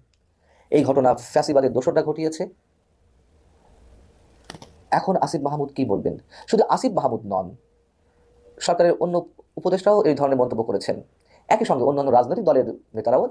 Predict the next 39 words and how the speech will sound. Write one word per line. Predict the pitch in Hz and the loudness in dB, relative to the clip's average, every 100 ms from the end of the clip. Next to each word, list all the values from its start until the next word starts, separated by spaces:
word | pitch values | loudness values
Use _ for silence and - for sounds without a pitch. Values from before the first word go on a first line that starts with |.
| 151 | -4
এই | 139 | -4
সুরে | 160 120 - | -4 -6 -4
সুর | 127 104 | -6 -4
মিলিয়েছেন। | 95 92 101 - - - - | -4 -4 -6 -12 -20 -8 -2
তাহলে | 180 185 180 - _ _ _ _ _ _ - | 2 2 0 -6 _ _ _ _ _ _ -4
এখন | 185 233 214 | 0 2 2
তাদের | 208 180 | 2 2
এই | 160 | 0
বক্তব্যের | 170 165 131 160 156 _ _ - | -2 -4 -2 -2 -2 _ _ -2
মাধ্যমে | 135 135 147 151 | 0 0 -4 -6
কি | 208 | -4
প্রমাণিত | 185 190 185 | 0 0 0
হবে? | 180 208 - _ _ _ _ - - - | -2 -2 -6 _ _ _ _ -20 -14 0
আওয়ামী | 156 208 233 | 2 4 2
লীগ | 214 | -2
যে | 214 | -2
কোনো | 190 | -2
ধরনের | 202 190 | -2 -2
ষড়যন্ত্র | 156 151 151 143 | -2 -2 -2 -2
করছে | 175 180 202 | -2 0 0
না | 196 | 2
পাঁচ | 139 131 | 2 2
আগস্টের | 131 - 151 | 0 -2 -2
পর | 156 | -2
থেকে, | 139 | -4
সে | 135 - | -8 -8
কথা | 120 | -6
আমি | 117 117 _ _ - | -6 -8 _ _ 0
কখনোই | 208 202 123 | 2 2 0
বলি | 107 90 | -4 -8
না। | - _ _ _ - - | -12 _ _ _ -20 -2
অবশ্যই | 185 233 233 240 | 0 2 0 0
নানান | 190 147 143 | 0 0 -2
মাত্রায় | - 220 | -2 -2
বিভিন্নভাবে | 143 131 127 170 - | -4 -4 -2 0 0
ষড়যন্ত্র | 113 113 | 0 -2
করছে, | - - - | -8 -4 0
কিন্তু | 131 208 - - - - _ _ _ _ - | 2 2 0 -6 -20 -20 _ _ _ _ -4
অন্তত | - 254 | 0 2